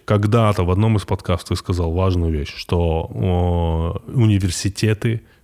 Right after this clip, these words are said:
потеряли монополию на знания.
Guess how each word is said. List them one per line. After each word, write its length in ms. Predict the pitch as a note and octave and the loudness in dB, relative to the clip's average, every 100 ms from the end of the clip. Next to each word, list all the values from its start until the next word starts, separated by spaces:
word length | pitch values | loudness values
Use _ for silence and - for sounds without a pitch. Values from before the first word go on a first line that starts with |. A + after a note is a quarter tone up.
| _ | _
потеряли 800 | - - G2 F#2 F#2+ F#2+ F#2 F#2 - _ _ | -4 -2 -2 0 2 2 0 -2 -8 _ _
монополию 1000 | - F2+ F2+ E2+ - F#2+ F#2+ F#2 F2+ F2 F2 _ - | -2 0 2 0 -2 0 2 2 2 0 -6 _ -4
на 160 | F2 | 0
знания. 580 | F2 F2+ F2+ D#2 D2 C2+ | 2 2 2 0 -4 -10